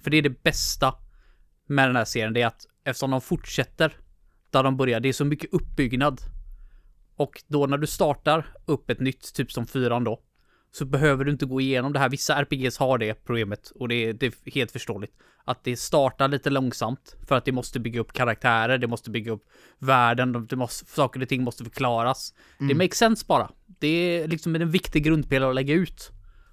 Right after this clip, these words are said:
Speaker 1: Och vissa R P Gs gör det jättedåligt, vissa gör det jättebra, men det är aldrig nästan att jag tycker att introt på ett R P G är det bästa. Men när du startar igång fyran så är det liksom bara som att trycka på en explosionsknapp, bara en stor röd knapp och bara,
Speaker 2: Mhm.
Speaker 1: "Nu fuck-,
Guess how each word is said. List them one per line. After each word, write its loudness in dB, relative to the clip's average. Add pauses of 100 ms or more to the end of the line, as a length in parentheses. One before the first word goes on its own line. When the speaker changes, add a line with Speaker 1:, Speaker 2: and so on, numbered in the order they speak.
(160)
Speaker 1:
Och 0
vissa 2
R 4
P 0
Gs 2
gör 4
det 2
jättedåligt, 0
vissa -4
gör 0
det -6
jättebra, -4
men -2
det 0
är -16
aldrig 0 (480)
nästan -2
att -2
jag 0
tycker -4
att -6 (240)
introt -4
på -2
ett -2
R 0
P -8
G -6
är -8
det -8
bästa. -10 (640)
Men 2
när 4
du 0
startar 2
igång 4
fyran 2
så 0
är 4
det -2
liksom -4
bara 2
som -6
att -2
trycka -2
på -4
en -2 (480)
explosionsknapp, -4
bara 4
en 0
stor 0
röd 4
knapp -4
och -8
bara, 2
Speaker 2:
Mhm. 0
Speaker 1:
"Nu -2
fuck-, 2